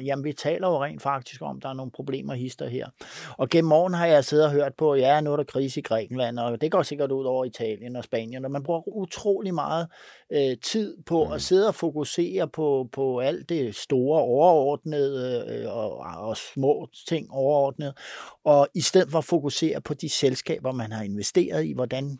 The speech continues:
Speaker 1: øh, klarer de sig? Den situation, vi står i, er det noget, der vil påvirke deres, øh, vækst og deres indtjening og så videre.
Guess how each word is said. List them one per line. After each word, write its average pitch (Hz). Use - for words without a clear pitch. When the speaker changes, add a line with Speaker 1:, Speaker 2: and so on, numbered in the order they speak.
Speaker 1:
øh, 135
klarer 120
de 120
sig? 127
Den 147
situation, 147
vi 143
står 139
i, 135
er 117
det 127
noget, 131
der 131
vil 120
påvirke 131
deres, 110
øh, 113
vækst 120
og 120
deres 110
indtjening 117
og 110
så -
videre. 107